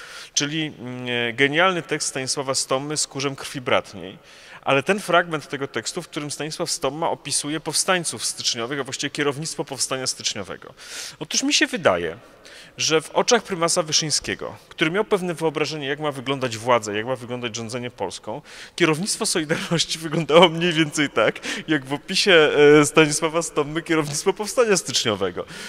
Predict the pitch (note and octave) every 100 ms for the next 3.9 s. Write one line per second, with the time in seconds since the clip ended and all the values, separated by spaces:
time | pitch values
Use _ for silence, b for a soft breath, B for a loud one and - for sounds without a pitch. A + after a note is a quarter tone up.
0 | B - A#3+ F#4+ E4+ A3+ B3 A3+ G3+ -
1 | F3 F3+ F3+ F3 - - C3+ B2+ A#2 C#3+
2 | D#3+ E3 D3 C3 C3 - B2 - D#3 D3
3 | - G#2+ G2 A2 C#3 B B B B